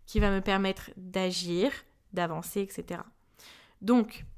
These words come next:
qu'est-ce que je vous propose de dire comme phrase ? Lorsque vous êtes frustré sur votre avan-, avancement, lorsque vous êtes paralysé et que vous dites, « Je ne vais pas y arriver, donc je ne fais pas. » Dites-vous, « J'accepte l'équilibre,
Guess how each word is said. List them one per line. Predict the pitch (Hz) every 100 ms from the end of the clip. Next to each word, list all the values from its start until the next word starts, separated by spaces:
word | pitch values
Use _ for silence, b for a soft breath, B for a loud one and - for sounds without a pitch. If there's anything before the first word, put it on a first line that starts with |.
| - -
qu'est-ce | - 240
que | 240
je | 220
vous | 202
propose | 220 214 226
de | 185
dire | 170 -
comme | 170
phrase ? | 185 220 277 254 B B B -
Lorsque | 233 247 - 240 220 - - -
vous | 202 214
êtes | 214
frustré | - 269 262 - 240
sur | 220 196
votre | 185 180 214
avan-, | - 208 208 -
avancement, | 202 208 - 196 180 B B B -
lorsque | 214 208 -
vous | 226 233 196 196
êtes | 190 -
paralysé | 214 226 240 233 226 208 208 -
et |
que | -
vous | 175 180
dites, « | 202 214 -
Je | 196
ne | 190
vais | 196
pas | 208
y | 208
arriver, | 208 214 240
donc | 214
je | 202
ne | 190
fais | -
pas. » | - - _ _ _ _ B B B B B B B -
Dites-vous, « | 202 247 208 190 254 - _ _ _ _ - _
J'accepte | 202 233 247 - 214 -
l'équilibre, | 170 160 - 190 220 247